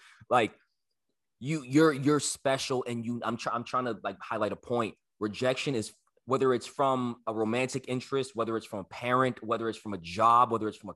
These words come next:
college, whether it's from a crowd, an audience you don't know, whether, whether it's from a s-, rejection is fucking hard. Like, it's, and some people, like, some people, the reason they're fucking, like,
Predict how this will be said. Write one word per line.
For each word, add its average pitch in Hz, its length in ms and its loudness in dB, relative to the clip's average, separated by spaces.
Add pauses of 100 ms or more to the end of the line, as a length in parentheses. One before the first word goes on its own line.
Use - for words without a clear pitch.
college, 123 600 4 (160)
whether 107 200 -2
it's 107 120 -4
from 107 140 -4
a 98 40 -4
crowd, 117 400 4
an 110 100 -2
audience 117 380 2
you 113 60 -8
don't 101 260 -4
know, 117 180 6
whether, 110 220 2 (240)
whether 120 140 -4
it's 101 80 -10
from 113 100 -8
a 101 40 -8
s-, - 100 -10 (240)
rejection 135 640 -4
is 113 200 -8 (280)
fucking 127 600 2
hard. 127 680 6
Like, 101 140 -2
it's, 107 200 -6 (160)
and 123 160 0
some 165 220 -2
people, 156 400 -2 (200)
like, - 120 4
some 220 240 2
people, 247 500 -4 (160)
the 147 100 4
reason 180 380 2
they're 180 140 6
fucking, 170 560 2
like, 147 200 2